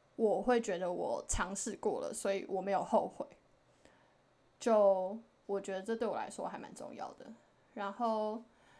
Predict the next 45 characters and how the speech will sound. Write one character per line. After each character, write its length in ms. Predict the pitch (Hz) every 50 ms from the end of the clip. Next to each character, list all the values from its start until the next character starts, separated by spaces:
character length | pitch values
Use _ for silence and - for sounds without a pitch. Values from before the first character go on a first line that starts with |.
| _ _ _ _
第 280 | - 320 269 233 226
二 200 | 254 247 233 202
个 460 | 202 - 196 180 175 175 175 170 - -
应 120 | 214 226
该 140 | 226 240 240
就 140 | 226 233 233
是 720 | 226 - 233 226 226 220 214 208 208 208 208 202 202 196 196 -
不 160 | - 202 202
要 560 | 196 226 233 220 220 208 202 196 196 208 233 - - _ _ _ _ _ _ _ _ _ _ _ _ _ _ _ _ _ _ _ _ _ _ _ -
舍 400 | - - - - 220 - - - -
不 80 | 311
得 240 | 320 311 208 202 196
尝 380 | 196 196 - - 170 180 190 220
试 280 | 226 - - 269 226
吗？ 300 | 208 185 180 180 190 214 226
就 100 | - 233
是 200 | 233 233 226 226
不 80 | 226
要 160 | 220 233 277 302
舍-， 200 | 294 - - - -
因 140 | 240 262 277
为 80 | 285
舍 220 | 294 285 - - -
不 100 | - 247
得 220 | 226 185 175 190
花 220 | - 233 202 196
钱 340 | 226 226 - 170 - - - -
而 340 | - 185 185 185 190 214 233 - _ _ _ _ _ _ _ _ _ _ _ _ _ _ _ -
放 300 | - - 302 240 214 226
弃 220 | - 285 254 208
了 100 | 196 220
很 180 | 214 - 175 190
多 180 | - 208 208 214
你 140 | 220 196 185
原 180 | 185 180 185
本 240 | - - 190 - -
可 200 | - - 233 247
能 140 | 269 180 185 202
可 100 | 214 220
以 60 | -
尝 200 | - - 202 202
试 200 | - - 214 180
的 60 | 147 -
可 180 | - - - -
能。 140 | - -